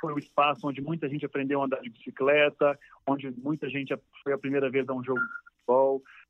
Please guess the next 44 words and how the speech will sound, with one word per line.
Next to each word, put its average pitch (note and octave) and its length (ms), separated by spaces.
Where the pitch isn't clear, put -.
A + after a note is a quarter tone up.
uma B2+ 140
casa C#3 320
de C3 300
emoções D3 580
realmente. B2+ 560
Então, C3+ 240
a C3+ 60
gente D3 440
valoriza D#3+ 600
muito D3 400
esse C3+ 220
link D#3+ 260
afetivo D#3+ 720
dos C#3 180
mineiros C#3+ 540
com - 140
o E3 40
estádio. G#2+ 480
Então, D3+ 160
isso E3+ 160
sempre G3 320
vai E3 180
ser D#3+ 100
levado C3+ 380
em B2 60
conta. D3+ 540
É, B2 260
essa C3 180
história, D3+ 680
né, C3+ 180
uma, C3+ 140
uma C3+ 260
marca D3 360
que D3 100
conta D3+ 300
uma C#3+ 100
história C#3+ 500
que - 80
poucos F3 520
negócios C#3 680
em, B2+ 340
em C3 40
Belo C#3 160
Horizonte C3 420